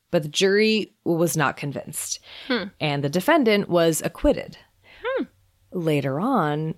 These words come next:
Speaker 1: he did admit that he actually murdered his grandfather.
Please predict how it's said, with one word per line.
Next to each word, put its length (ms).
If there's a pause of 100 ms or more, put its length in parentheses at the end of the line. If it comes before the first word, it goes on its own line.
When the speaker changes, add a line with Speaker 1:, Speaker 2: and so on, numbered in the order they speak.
(400)
Speaker 1:
he 340
did 520 (260)
admit 560 (140)
that 200
he 380
actually 480
murdered 500 (140)
his 220
grandfather. 680